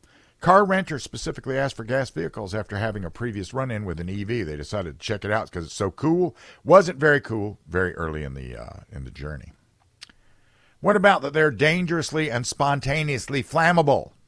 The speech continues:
<laughs> Is that, is that what he's talking about? Uh, when things like simply parking your car in the sun or going near a body of salt water or charging at home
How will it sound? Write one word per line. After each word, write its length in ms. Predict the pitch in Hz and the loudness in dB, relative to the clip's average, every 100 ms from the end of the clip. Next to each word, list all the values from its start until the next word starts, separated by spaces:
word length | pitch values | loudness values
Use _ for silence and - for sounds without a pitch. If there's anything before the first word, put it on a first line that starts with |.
| _ _ _ _ - - - _ | _ _ _ _ -20 -20 -20 _
<laughs> 1600 | - - - - - - _ - _ - _ _ _ _ - - | -20 -20 -20 -20 -20 -20 _ -20 _ -20 _ _ _ _ -20 -8
Is 200 | 107 107 | -2 2
that, 240 | 110 117 - | 6 6 4
is 120 | 101 | -2
that 160 | 92 - | -4 -4
what 100 | 110 | -6
he's 60 | |
talking 300 | 117 139 139 | -2 -2 -2
about? 280 | 156 180 165 - - - - | -6 -8 -10 -16 -20 -10 4
Uh, 320 | 135 123 110 - | 8 8 6 0
when 160 | 104 104 | -4 -2
things 340 | 135 127 104 | 0 -2 -2
like 180 | 101 98 | -4 -4
simply 280 | - 104 113 | -6 -6 -6
parking 340 | 113 117 110 | -4 -4 -6
your 120 | 90 | -8
car 200 | - 117 | -4 -4
in 100 | 117 | -4
the 80 | 95 | -8
sun 420 | - - 95 127 | -8 -4 -2 -2
or 40 | - | -2
going 300 | 90 95 92 | -2 0 -2
near 220 | 82 82 | -4 -4
a 60 | |
body 300 | 67 78 80 | -6 -6 -6
of 80 | 73 | -8
salt 320 | - 95 92 | -8 -6 -6
water 320 | - 78 80 104 | -6 -6 -6 -8
or 120 | 98 | -8
charging 420 | - 151 139 127 | -2 0 0 -6
at 80 | 123 | -8
home 540 | - 170 143 117 151 | 0 2 2 -2 -8